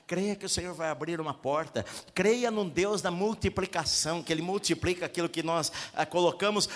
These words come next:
está na nossa mão, mas nós colocamos nas mãos do Senhor, Ele multiplica aquilo. Eu estava lendo esta semana, ah, ah, de um, de um homem,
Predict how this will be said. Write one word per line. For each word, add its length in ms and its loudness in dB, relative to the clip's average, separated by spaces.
está 240 2
na 100 0
nossa 300 2
mão, 180 2
mas 160 -2
nós 220 0
colocamos 420 -4
nas 180 0
mãos 280 -4
do 80 -4
Senhor, 320 -2
Ele 120 -4
multiplica 540 -4
aquilo. 420 -2
Eu 80 4
estava 280 2
lendo 240 0
esta 180 -2
semana, 580 0
ah, 320 2
ah, 40 2
de 100 0
um, 360 -2
de 100 0
um 80 -2
homem, 420 0